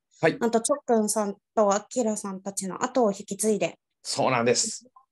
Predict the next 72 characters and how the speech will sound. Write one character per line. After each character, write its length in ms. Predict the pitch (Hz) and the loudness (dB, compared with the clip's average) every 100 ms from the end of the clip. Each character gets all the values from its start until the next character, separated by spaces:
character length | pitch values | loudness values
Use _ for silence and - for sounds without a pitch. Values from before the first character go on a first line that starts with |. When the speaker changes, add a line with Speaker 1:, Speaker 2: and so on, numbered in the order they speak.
| 254 | -12
Speaker 2:
に、 280 | 247 247 - _ _ _ _ _ - | -6 -4 -6 _ _ _ _ _ -14
な 240 | 202 233 | -2 2
ん 80 | 240 | 2
と 120 | 220 | 2
な 180 | 196 220 | 0 2
る 160 | 226 214 | 2 2
と 140 | 196 | -2
い 100 | 190 | -4
う 80 | 196 | -6
こ 120 | 196 | -6
と 160 | 196 196 | -4 -4
で。 200 | 170 - _ _ 214 | -4 -10 _ _ -8
Speaker 1:
う 60 | |
ん。 200 | 254 - _ _ _ _ _ _ _ _ _ _ _ | -8 -10 _ _ _ _ _ _ _ _ _ _ _
Speaker 2:
は 160 | - 208 | -8 0
い。 20 | |
Speaker 1:
こ 60 | 170 | 2
れ 40 | |
ま 160 | 175 214 | 4 4
た 160 | 240 202 | 4 2
ね。 80 | 190 | 2
Speaker 2:
皆 80 | 220 | 0
さ 0 | |
ん 20 | |
と 60 | |
っ 20 | - | 0
て 100 | 196 | -2
の 120 | 190 | -2
も 260 | 202 190 - _ _ _ _ _ _ | -4 -6 -12 _ _ _ _ _ _
Speaker 1:
そ 480 | - 120 101 87 | -10 -4 -2 -4
う。 40 | _ _ _ _ _ | _ _ _ _ _
一 200 | - - | -14 -12
つ 80 | 95 | -8
の 80 | 95 | -2
楽 200 | 220 254 | 4 4
し 80 | - | 4
み 60 | 240 | 4
で 100 | - | 6
す。 60 | |
Speaker 2:
面 60 | 294 | 6
白 20 | |
い 20 | |
ん 40 | 233 | 2
で 100 | - | -2
す 40 | 185 | -12
よ 40 | |
ね。 180 | 180 180 | -12 -6
Speaker 1:
う 80 | 147 | -2
ん、 80 | 127 | -2
Speaker 2:
覆 180 | 233 247 | 0 2
面 80 | 254 | 4
被 80 | |
っ 20 | 185 | 4
て 40 | |
る 20 | |
Speaker 1:
面 0 | |
白 0 | |
い 640 | - 151 247 - 214 196 180 | 4 2 0 -2 -4 -2 -4
よ。 100 | - _ _ - | -6 _ _ -8
う 100 | 147 | -4
ん。 60 | |
Speaker 2:
カ 120 | 240 226 | -2 0
オ 100 | 220 | -2
ン 60 | |
さ 120 | 196 202 | -8 -12
ん 120 | 185 | -12
と 80 | 190 | -10
コ 220 | - 214 | -6 -4
ウ 40 | |
さ 140 | 196 185 | -4 -6
ん 100 | 180 | -6
が 220 | 180 | -8